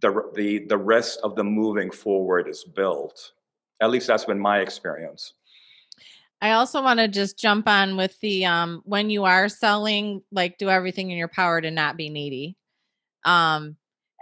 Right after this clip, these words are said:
Speaker 2: I mean, even if you're interviewing for a job, I tell people that too. Like, again, you're bringing something of value, and, um, it's gonna be a fit or not. And, um, and coming from a needy place, you can maybe end up with clients that aren't a good fit for you,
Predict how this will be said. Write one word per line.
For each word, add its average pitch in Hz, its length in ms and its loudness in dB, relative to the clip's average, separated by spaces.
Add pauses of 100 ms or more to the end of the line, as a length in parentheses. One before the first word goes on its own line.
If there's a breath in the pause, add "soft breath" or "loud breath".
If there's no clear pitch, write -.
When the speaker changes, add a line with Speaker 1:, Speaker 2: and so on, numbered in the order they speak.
(140)
Speaker 2:
I 175 80 0
mean, 196 180 -2
even 226 200 0
if 220 140 -4
you're 185 100 -2
interviewing 180 580 -2
for 165 160 -6
a 160 80 -6
job, 165 460 2
I 147 80 0
tell 156 240 -2
people 147 360 -4
that 139 260 -2
too. 156 600 0
Like, 165 300 -2
again, 190 400 0
you're 185 140 -4
bringing 196 340 -4
something 180 400 -6
of 160 120 -8
value, 175 560 -2 (380 soft breath)
and, 160 360 -4
um, 151 340 -4 (340)
it's 175 160 -12
gonna 202 200 -4
be 190 160 -4
a 170 80 -2
fit 180 240 -6
or 170 100 -2
not. 147 300 -4 (680)
And, 165 540 -4
um, 151 540 -2
and 175 180 -6
coming 208 360 0
from 196 200 -2
a 170 80 -2
needy 190 320 -2
place, 202 400 -6
you 180 80 -10
can 185 440 -8 (440)
maybe 180 340 0
end 180 180 -2
up 175 140 -2
with 170 160 -8
clients 170 420 -4
that 165 120 -6
aren't 160 180 -4
a 160 40 -10
good 165 200 -8
fit - 240 -8
for 170 140 -12
you, 170 480 -4